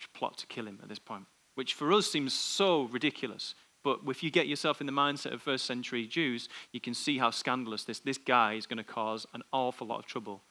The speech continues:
And he's, he's, he's making ridiculous claims that are blasphemous. So the final straw, um, Jesus is again displaying his auth-,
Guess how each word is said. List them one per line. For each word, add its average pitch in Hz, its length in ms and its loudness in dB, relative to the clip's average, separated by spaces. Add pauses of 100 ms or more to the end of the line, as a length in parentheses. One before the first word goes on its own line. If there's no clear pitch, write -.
(240)
And 113 80 0
he's, 113 280 -4
he's, 120 260 -6
he's 117 140 -8
making 120 360 -4
ridiculous 110 520 -6
claims 107 460 -6 (260)
that - 100 -4
are 107 80 -6
blasphemous. 104 680 -8 (800)
So - 100 -10
the 127 40 -4
final 175 300 8
straw, 117 380 0 (880)
um, 127 340 4 (240)
Jesus 170 340 6
is 139 260 0
again 147 280 6
displaying 135 400 2
his 123 100 -2
auth-, 131 240 -12